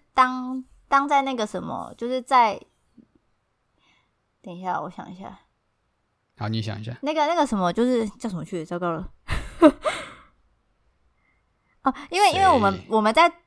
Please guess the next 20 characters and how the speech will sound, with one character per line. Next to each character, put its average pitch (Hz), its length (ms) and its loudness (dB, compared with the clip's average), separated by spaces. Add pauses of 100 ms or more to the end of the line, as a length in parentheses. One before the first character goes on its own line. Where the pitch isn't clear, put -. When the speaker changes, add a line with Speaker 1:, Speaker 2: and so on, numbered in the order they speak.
(120)
Speaker 1:
在 330 160 4
提 214 300 -6
出 254 160 -4
一 240 100 0
个 202 140 0
信 220 280 -6
念 202 200 -4
跟 196 260 -2
一 190 80 -6
个， 165 560 0 (240)
一 233 100 -2
个 247 120 6
想 196 260 4
法 185 160 8
的 147 60 2
时 - 80 -4
候， 170 60 2
其 196 140 -6
实 214 140 -2
是 269 320 -2